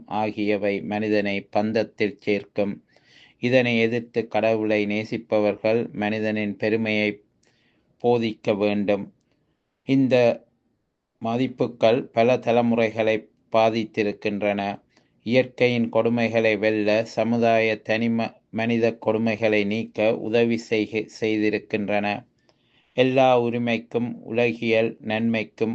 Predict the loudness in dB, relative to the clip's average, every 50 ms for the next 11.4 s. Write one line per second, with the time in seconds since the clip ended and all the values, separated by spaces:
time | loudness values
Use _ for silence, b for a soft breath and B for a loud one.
0 | -6 -4 -2 -2 -2 0 0 0 0 0 0 -4 -4 -2 -2 -2 -2 -2 -4 -4
1 | -4 -4 -4 -4 -2 -2 2 2 4 2 2 0 0 0 2 2 2 2 0 -2
2 | -4 -4 -6 -6 -6 -4 -4 -2 -2 -2 0 0 0 0 2 2 2 2 2 0
3 | -2 -6 -6 -4 -4 -4 -2 -4 -6 -6 -6 -6 -4 -4 -4 -2 -2 -2 -4 -4
4 | -6 _ b b b b b b b 2 2 2 4 2 2 4 2 2 2 2
5 | 0 0 0 2 2 2 2 0 0 2 2 2 2 4 2 2 0 0 0 -2
6 | -4 -8 -6 -4 -2 0 0 0 0 0 -2 -2 -2 -6 -4 -2 -2 0 0 -2
7 | -2 -4 -6 -4 -4 -4 -4 -4 -6 -6 -4 -2 -2 -2 -2 -2 -2 -4 -4 -8
8 | b b b b b b b b -6 -4 2 2 4 4 2 0 -2 -4 -6 -2
9 | 2 2 2 2 2 0 2 2 2 0 0 -2 -2 -2 -2 -2 -2 -2 -4 -4
10 | -6 -10 _ _ _ _ _ -2 0 2 2 2 2 0 0 0 -2 -4 -4 -6
11 | -6 -6 -6 -4 -2 -2 -2 -2